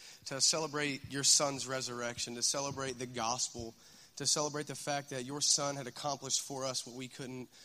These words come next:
accomplish ourselves. God, we thank you so much for that, and we thank you for a king that's alive, that's no longer dead. We thank you for a,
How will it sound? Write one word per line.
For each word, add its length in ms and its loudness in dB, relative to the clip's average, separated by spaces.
accomplish 560 -4
ourselves. 480 -2
God, 160 -4
we 80 -4
thank 260 -4
you 80 -4
so 260 4
much 240 0
for 100 -4
that, 180 -2
and 100 -6
we 60 -4
thank 300 -2
you 100 -6
for 260 -4
a 80 0
king 340 4
that's 200 4
alive, 520 10
that's 200 6
no 160 4
longer 340 0
dead. 400 -2
We 80 -2
thank 260 -2
you 60 -4
for 240 -4
a, 140 -4